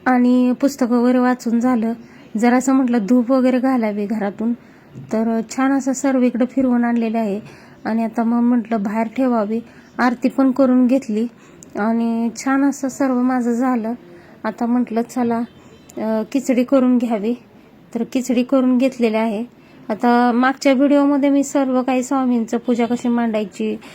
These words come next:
स्वामींचा सर्व व्हिडिओ टाकलेला आहे, बघितला नसेल तर खरंच चॅनलवर जाऊन बघा आणि कसा वाटतं तेही सांगा. आता इथे बघा भांडी वगैरे पडलेले दुपारचे,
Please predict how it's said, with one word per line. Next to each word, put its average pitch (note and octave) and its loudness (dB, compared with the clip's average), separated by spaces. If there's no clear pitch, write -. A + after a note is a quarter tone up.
स्वामींचा A#3 2
सर्व B3 2
व्हिडिओ B3 2
टाकलेला A#3 -2
आहे, A#3 -2
बघितला A#3 -2
नसेल B3+ -2
तर B3 0
खरंच A#3+ 0
चॅनलवर A#3 0
जाऊन A3 -2
बघा A3 -2
आणि G#3 -4
कसा A#3+ -2
वाटतं A#3+ 0
तेही A3+ 0
सांगा. A#3 -2
आता A3+ -6
इथे A3+ -2
बघा A#3 -2
भांडी A#3 0
वगैरे A#3 0
पडलेले A3+ -2
दुपारचे, A3+ -2